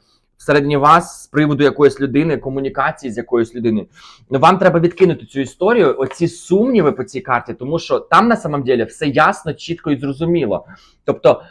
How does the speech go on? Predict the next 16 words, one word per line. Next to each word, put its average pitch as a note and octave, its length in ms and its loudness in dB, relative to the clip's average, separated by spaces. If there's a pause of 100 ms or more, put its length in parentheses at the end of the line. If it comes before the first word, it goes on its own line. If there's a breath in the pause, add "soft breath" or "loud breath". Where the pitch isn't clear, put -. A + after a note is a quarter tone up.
(160 loud breath)
по F#3 100 0
факту, F3+ 640 0 (360)
ви C#3 180 4
якось G3+ 360 2
самі F#3+ 260 2
себе F3+ 380 2
можете B2+ 300 -2
трошечки C#3+ 420 -8
накручувати, C#3+ 920 -2 (260 soft breath)
йти B2+ 300 2
в - 20 -4
якусь E3+ 360 -2
історію, G#3 480 2
типу, D#3 260 -4
що C3 140 -12
щось G3 420 -2